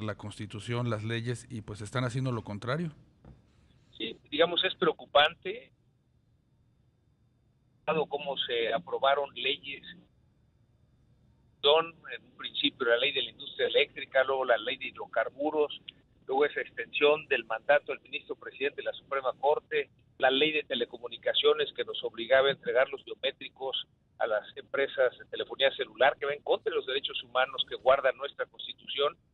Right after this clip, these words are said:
Speaker 2: Por eso, eh, es importante que en su momento el Poder Judicial haya de suspendido estas leyes, eh, todas finalmente, excepto la ley de la industria eléctrica, que recordarán que, eh, a pesar de que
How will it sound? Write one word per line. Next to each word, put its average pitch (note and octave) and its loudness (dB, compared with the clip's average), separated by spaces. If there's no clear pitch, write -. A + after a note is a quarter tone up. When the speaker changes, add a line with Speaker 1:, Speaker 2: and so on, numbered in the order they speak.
Speaker 2:
Por - -6
eso, - 0
eh, D3 -4
es D3+ -6
importante D3+ 4
que C#3+ 0
en A#2+ -6
su - -8
momento C#3+ -2
el C#3+ 0
Poder C3 2
Judicial D3 0
haya C#3+ 2
de A#2+ -4
suspendido D#3 0
estas C3+ -4
leyes, E3+ 0
eh, A#2+ -2
todas E3+ 4
finalmente, C#3+ -4
excepto D#3+ 0
la B2 6
ley C#3+ -2
de C#3 -4
la A#2 -10
industria C#3 -6
eléctrica, C#3+ 2
que B2+ -8
recordarán A#2+ 0
que, A#2+ -4
eh, A2+ -8
a C3 0
pesar D#3+ 2
de D3 -4
que - -12